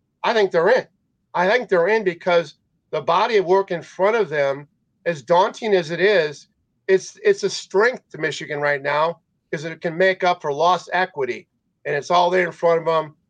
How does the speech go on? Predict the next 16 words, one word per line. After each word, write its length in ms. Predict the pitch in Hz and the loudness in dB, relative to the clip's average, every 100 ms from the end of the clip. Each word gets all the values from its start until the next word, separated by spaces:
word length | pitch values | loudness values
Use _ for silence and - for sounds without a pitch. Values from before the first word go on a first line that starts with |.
| _ | _
And 80 | 151 | -10
as 80 | 143 | -8
Clay 240 | - 196 | 0 0
mentioned 400 | 165 170 185 170 | 2 0 -2 -6
about 400 | 151 143 135 131 _ _ _ | -2 0 0 -2 _ _ _
this 180 | 143 139 | -10 -10
Nebraska 480 | 151 165 190 190 160 | -4 0 0 -2 -10
game, 260 | 143 151 | -8 -2
that's 180 | 165 160 | -2 -2
a 60 | 143 | -4
gimme. 260 | 185 175 | -2 -2
But, 140 | 135 139 | -2 -4
I 40 | |
mean, 160 | 139 139 | -4 -4
they 120 | 175 | -4
could, 120 | 165 | -8